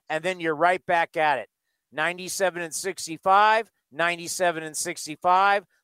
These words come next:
Last year, thirty-six and twenty-four, which was on pace for ninety-seven wins again.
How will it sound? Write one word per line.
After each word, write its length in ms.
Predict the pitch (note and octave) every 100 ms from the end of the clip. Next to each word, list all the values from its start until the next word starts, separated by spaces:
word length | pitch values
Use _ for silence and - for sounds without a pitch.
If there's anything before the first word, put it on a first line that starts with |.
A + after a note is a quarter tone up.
| _
Last 520 | B2 E3 A3+ G#3 -
year, 300 | D#3 D#3+ F#3+ - _ _ -
thirty-six 640 | G3 G#3+ G3+ - G#3 -
and 120 | F#3 D#3
twenty-four, 680 | E3+ F3+ E3+ - F#3 F3
which 200 | D#3+ D#3+
was 160 | E3 C#3
on 200 | E3 E3+
pace 640 | - A3 G3+ F3 - - _ _ _ _ _ _ _
for 120 | E3+
ninety-seven 680 | F3 E3+ F3+ E3+ G3 F#3 F3+
wins 220 | F3+ F#3+ D#3+
again. 520 | F3+ A3 F#3+ C#3+